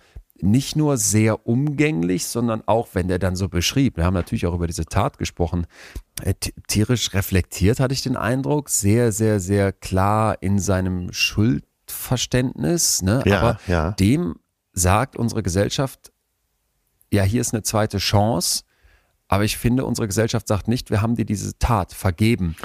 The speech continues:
Speaker 2: Ja, eben,
Speaker 1: Und
Speaker 2: genau, gutes
Speaker 1: noch mal
Speaker 2: Beispiel,
Speaker 1: krasser
Speaker 2: ja.
Speaker 1: stelle ich es mir jetzt vor, wenn man jetzt die Mutter dieses Mannes, den er umgebracht hat, fragen würde, „Hast du dem Mörder die Tat vergeben?“ Da wird die wahrscheinlich sagen, „Auf keinen Fall, niemals.“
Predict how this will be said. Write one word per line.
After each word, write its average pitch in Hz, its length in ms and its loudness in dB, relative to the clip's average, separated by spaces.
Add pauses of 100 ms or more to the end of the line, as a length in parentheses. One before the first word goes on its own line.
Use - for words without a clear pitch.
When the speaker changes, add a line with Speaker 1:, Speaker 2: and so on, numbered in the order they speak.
(200)
Speaker 2:
Ja, 180 140 4
eben, 170 240 6
Speaker 1:
Und 90 40 6
Speaker 2:
genau, 95 280 4
gutes - 240 4
Speaker 1:
noch - 40 0
mal 117 120 6
Speaker 2:
Beispiel, 117 220 0
Speaker 1:
krasser 92 180 4
Speaker 2:
ja. 107 80 6
Speaker 1:
stelle 123 160 2
ich 127 80 0
es - 40 -8
mir 113 100 2
jetzt 107 160 0
vor, 120 200 4
wenn 117 100 2
man 113 140 2
jetzt 110 240 0
die 110 60 2
Mutter 110 340 2
dieses 104 360 -2
Mannes, 107 320 0
den 95 120 2
er 90 80 2
umgebracht 131 500 0
hat, 98 80 0
fragen 92 340 0
würde, 104 200 2
„Hast 107 240 -2
du 113 60 -4
dem 95 260 2
Mörder 113 300 2
die 95 100 -4
Tat 117 300 -2
vergeben?“ 87 300 -2
Da 87 120 -2
wird 98 140 -6
die 107 100 -2
wahrscheinlich 113 320 -2
sagen, 107 220 -2
„Auf - 260 -4
keinen 107 380 0
Fall, 113 280 -2
niemals.“ 107 640 0